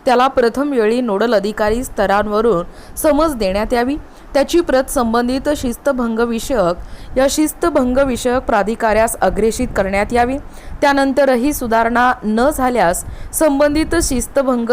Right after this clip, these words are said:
विषयक प्राधिकाऱ्यांकडे सादर करता अधिकाऱ्यांविरुद्ध कारवाई करण्याबाबत तात्काळ या ठिकाणी शिफारस करावी. पाचवं आहे, चौकशी प्रक्रियेदरम्यान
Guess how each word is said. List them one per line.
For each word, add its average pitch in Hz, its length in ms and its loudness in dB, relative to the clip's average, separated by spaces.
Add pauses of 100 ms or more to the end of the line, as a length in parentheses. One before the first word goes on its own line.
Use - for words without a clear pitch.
(100)
विषयक 233 420 -2
प्राधिकाऱ्यांकडे 220 1000 0 (400)
सादर 294 280 2
करता 262 420 2 (100)
अधिकाऱ्यांविरुद्ध 226 920 0
कारवाई 214 460 2
करण्याबाबत 214 840 0 (260)
तात्काळ 277 420 2
या 269 120 2
ठिकाणी 233 500 -2 (120)
शिफारस 214 640 -2
करावी. 202 420 0 (480)
पाचवं 247 380 2
आहे, 220 300 2
चौकशी 220 520 -2
प्रक्रियेदरम्यान 220 1300 -2